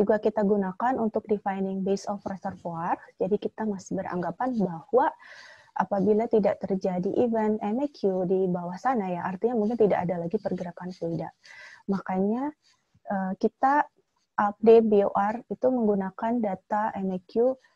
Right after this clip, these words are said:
terutama setelah kita update velocity modelnya. Jadi kalau gambar, eh,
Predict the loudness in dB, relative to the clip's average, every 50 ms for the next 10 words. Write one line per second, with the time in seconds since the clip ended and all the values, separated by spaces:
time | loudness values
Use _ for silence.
0 | _ -4 -4 -4 -2 -2 -2 0 0 -2 -2 -4 -8 -8 -6 -4 -4 -4 -2 -2
1 | -2 -2 0 -2 -2 -4 0 0 0 0 0 -2 -6 -6 -6 -6 -6 -4 -4 -4
2 | -2 -2 -2 -2 -2 -4 -6 -8 -8 -6 -2 -2 0 0 -2 -2 -2 0 0 0
3 | 0 -2 -4 -4 -4 -4 -4 -4 -4 -6 -8 -10 -12 -12 -12 -10 -8 -8 -8 -8